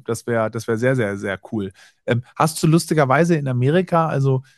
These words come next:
da ist eine, die größte Investmentplattform neben Fidelity ist da so Charles Schwab, ja, kennt man hier nicht, aber in Amerika ist es riesengroß, dreißig Millionen Kunden drauf.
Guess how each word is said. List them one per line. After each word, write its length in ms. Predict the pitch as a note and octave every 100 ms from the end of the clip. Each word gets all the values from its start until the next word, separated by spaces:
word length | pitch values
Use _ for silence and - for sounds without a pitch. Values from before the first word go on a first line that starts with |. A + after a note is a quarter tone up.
| _ -
da 100 | -
ist 140 | C3
eine, 120 | C#3
die 180 | B2+ B2
größte 420 | A#2+ C3 D#3 -
Investmentplattform 1080 | C3 B2+ - D3+ C3 C#3+ C3+ C3+ C3+ C3 C3
neben 280 | - C3 C3
Fidelity 640 | B2 A#2 C3 D3+ C3+ C#3 C3
ist 200 | A#2+ B2
da 140 | A#2
so 100 | A2+
Charles 380 | - B2 A#2 A#2
Schwab, 420 | - C3+ F3+ _
ja, 240 | - B2 C3
kennt 200 | B2+ -
man 120 | C#3
hier 120 | C#3
nicht, 220 | C#3 C3+
aber 100 | A#2
in 60 | A#2
Amerika 360 | A#2 A#2+ B2+ A#2+
ist 120 | -
es 120 | -
riesengroß, 440 | C#3+ D3 C3+ C#3 C3+
dreißig 300 | A#2 A#2+ C3
Millionen 340 | B2 B2 A#2+
Kunden 300 | C3 C3+ D#3+
drauf. 340 | - B2+ D3